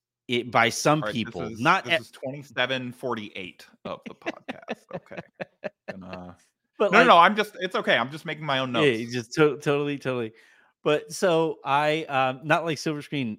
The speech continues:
Speaker 1: um, aggravates me anyway, but, like, we were, we were, um, we were, like, I was talking to some people about those conversations and those negotiations. And apparently, like, they got far enough to where, like,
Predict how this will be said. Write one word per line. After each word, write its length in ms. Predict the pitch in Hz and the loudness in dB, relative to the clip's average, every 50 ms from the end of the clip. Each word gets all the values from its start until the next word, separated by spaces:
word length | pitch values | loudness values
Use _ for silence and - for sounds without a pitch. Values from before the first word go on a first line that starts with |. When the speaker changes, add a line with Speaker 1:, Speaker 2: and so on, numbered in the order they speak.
| _ | _
Speaker 1:
um, 200 | 117 107 104 110 | -6 -6 -6 -4
aggravates 360 | 117 117 117 120 113 110 - - | -6 -6 -4 -4 -6 -6 -6 -8
me 60 | 113 | -8
anyway, 180 | 117 107 92 87 | -8 -8 -8 -10
but, 180 | 90 - 143 170 | -8 -6 -4 0
like, 180 | 165 151 135 | 0 0 0
we 120 | 156 190 208 | 0 0 4
were, 240 | 214 208 196 185 | 6 6 6 4
we 160 | - 175 170 185 | 4 0 0 2
were, 360 | 196 185 185 185 175 - - | 4 4 4 4 2 -2 -2
um, 480 | 143 135 135 131 123 120 117 113 107 - _ _ _ _ 180 | 0 2 2 2 2 0 -4 -10 -14 -18 _ _ _ _ -4
we 140 | 143 160 | -2 0
were, 160 | 185 185 180 175 | 2 2 0 2
like, 300 | 165 156 147 143 143 - - _ _ _ _ _ _ _ _ _ _ _ _ _ - | 2 0 0 0 -2 -8 -18 _ _ _ _ _ _ _ _ _ _ _ _ _ 0
I 140 | 147 139 147 | 0 2 2
was 180 | 147 143 - | 2 -2 -4
talking 340 | - 156 147 170 - - 180 | -4 -4 -4 -4 -4 -6 -6
to 60 | 175 170 | -6 -6
some 140 | - - 180 | -8 -8 -10
people 380 | - - 139 127 - 135 117 117 | -6 -4 -6 -6 -4 -6 -6 -6
about 320 | 120 107 117 110 120 123 - | -4 0 0 0 0 0 -2
those 260 | 143 127 127 123 - | -2 -2 -2 -4 -4
conversations 800 | - 135 120 120 120 120 - 107 110 107 - - 95 95 87 | -6 -6 -6 -6 -8 -10 -8 -8 -8 -8 -10 -12 -12 -12 -10
and 140 | 101 98 95 | -10 -8 -6
those 160 | 98 104 101 | -6 -6 -6
negotiations. 840 | 107 107 98 107 104 98 - - 95 92 92 - - 87 85 - - _ _ _ _ _ _ _ _ _ _ _ _ _ | -6 -6 -4 -4 -4 -4 -4 -6 -4 -6 -6 -6 -10 -16 -20 -20 -20 _ _ _ _ _ _ _ _ _ _ _ _ _
And 140 | - 131 135 | -4 0 0
apparently, 580 | 139 135 - - 165 180 196 180 143 151 143 131 | 0 -2 0 0 2 2 2 2 0 -2 -2 0
like, 320 | 120 123 117 117 - _ | 2 2 0 0 0 _
they 160 | - 135 143 | 2 2 2
got 260 | 139 151 156 151 135 - | 4 4 2 2 2 0
far 280 | - 143 139 139 139 | 2 4 4 4 4
enough 280 | 131 123 107 98 - - | 2 0 -2 -2 -4 -6
to 100 | - 135 | -8 -6
where, 420 | 123 117 117 110 113 110 110 113 - | -2 0 0 2 2 2 0 -2 -2
like, 300 | - 113 107 107 104 - | 0 0 0 0 0 -4